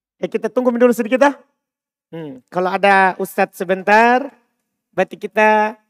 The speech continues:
nggak jadi. Kalau tidak ada,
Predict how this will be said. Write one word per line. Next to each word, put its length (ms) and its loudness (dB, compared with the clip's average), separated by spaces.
nggak 240 -2
jadi. 400 -4
Kalau 560 2
tidak 400 -4
ada, 320 2